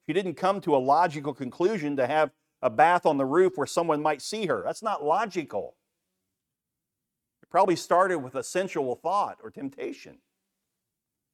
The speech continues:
And now what started as a temptation became an act of sin. And once sin has taken hold, it takes you further than you want to go. Now there's a child involved in this,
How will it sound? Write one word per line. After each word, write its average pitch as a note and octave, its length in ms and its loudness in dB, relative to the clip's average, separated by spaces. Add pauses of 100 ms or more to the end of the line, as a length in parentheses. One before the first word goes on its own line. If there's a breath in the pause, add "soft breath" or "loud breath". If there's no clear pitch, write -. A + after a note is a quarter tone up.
(400)
And G#2 100 -8
now E3+ 200 4
what E3+ 160 6
started F3 320 6
as C#3 80 -2
a C#3+ 60 0
temptation E3+ 560 -4
became D#3 400 -4
an C#3+ 100 -4
act D#3 320 -6
of C#3 100 -8
sin. G#3 320 -4
And B2 140 -2
once F3 220 0
sin F#3+ 340 -2 (280 soft breath)
has - 180 -2
taken F3 380 0
hold, F3+ 360 4
it C#3 100 -6
takes F#3 280 -4
you D3+ 120 -8 (160)
further G#3 480 6
than C#3+ 180 -2
you C#3+ 100 0
want D#3 200 2
to D#3 60 -4
go. F3 440 2 (1000)
Now E3 240 4
there's F#3+ 160 2
a F3+ 80 0
child G3 880 -2
involved C#3 800 -2 (1200)
in C3 180 0
this, C#3 240 0